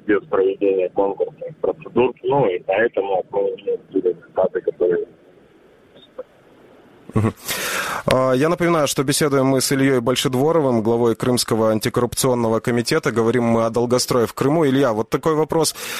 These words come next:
Speaker 2: Ну, ну вот, может быть, действительно непонятно большинству наших радиослушателей. Ну, вот, а в-, вот пр-, проблема-то в чём? Ну, деньги-то есть.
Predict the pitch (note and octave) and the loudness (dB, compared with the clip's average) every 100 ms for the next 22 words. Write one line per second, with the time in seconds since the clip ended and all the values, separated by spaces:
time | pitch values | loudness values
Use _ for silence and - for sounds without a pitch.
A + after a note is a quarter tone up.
0 | - - C#3 D3 D3 C#3+ C#3+ - - C3+ | -6 0 0 2 0 0 -2 -4 -8 -6
1 | C3+ D3 D3 D#3+ D3+ D#3+ D3+ C#3 C#3+ C#3+ | -4 -2 0 2 2 2 0 -2 -2 -2
2 | - F#3 F3 D#3 C#3+ C#3+ D#3 C#3+ C3 A#2 | 0 0 2 2 2 2 0 0 -2 -2
3 | B2+ C3+ - C#3 C3 B2 C#3 C#3 C3+ - | -2 -2 0 0 0 -2 -2 0 0 2
4 | E3+ G3 D#3+ C3 B2 C3 A#2 - C3 - | 0 0 0 0 2 0 -2 -2 -4 -6
5 | B2 - C3 C#3+ _ - D3 C3+ - D#3 | -10 -6 -4 -4 _ -4 -2 0 -2 0
6 | F#3 F3 C#3 D#3 - F3 A#2 C3 B2 A#2 | 0 0 -2 -2 0 0 2 0 0 0
7 | F3 D3+ A#2+ B2 B2 E3 - | 0 0 0 0 2 0 -2